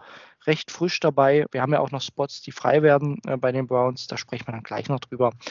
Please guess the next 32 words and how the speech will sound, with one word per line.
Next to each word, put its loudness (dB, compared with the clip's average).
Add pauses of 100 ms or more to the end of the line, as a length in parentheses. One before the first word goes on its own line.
(600)
Und -2 (360)
ja, 2
dann 0
lass -2
uns 0
vielleicht 0
auf -8
die -6
O-Line 2
schwingen. 0
Äh, 2
Arne, 4
zehn 0
Namen 2
da -4
drin. -6 (320)
Wir -2
werden 0
jetzt -4
nicht 0
alle -2
zehn -4
vorlesen, 2
aber 6
was -2
war 4
so -2 (180)
dein 2
Eindruck -4
bei -2 (680)
der 2
O-Line? -2